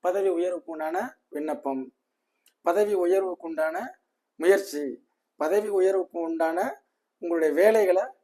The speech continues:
அதிகரிச்சு செய்யறது. சரிங்களா? ரைட். அடுத்தது தொழில் முனைவோர். ஏதாவது நாம் சொந்தமாய் தொழில் செய்யலாமா? இந்த உபய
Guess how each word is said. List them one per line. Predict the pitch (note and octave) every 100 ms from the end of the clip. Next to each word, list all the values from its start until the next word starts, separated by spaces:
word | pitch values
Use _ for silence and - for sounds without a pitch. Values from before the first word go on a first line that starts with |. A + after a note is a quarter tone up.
| _ _ _ -
அதிகரிச்சு | F3 F#3+ F3 - G#3 C4 _ _
செய்யறது. | - D#3 C#3+ B2 A#2 -
சரிங்களா? | E3+ E3 E3+ G#3 - _ _ _
ரைட். | D3+ D#3 - -
அடுத்தது | - F#3+ A#3 F3+ D#3 A#3 - _ _
தொழில் | G3 B3 C4
முனைவோர். | G3+ F#3+ F3 E3 - _ _ _ _ _ -
ஏதாவது | F3+ A3+ B3
நாம் | A3 G3
சொந்தமாய் | F3+ G#3+ A#3+ A3+ A3
தொழில் | A3 G3+ G#3+ G3+
செய்யலாமா? | G3 F#3+ F3+ E3+ E3 - _ _ _ F#3+
இந்த | F#3+
உபய | F3 F3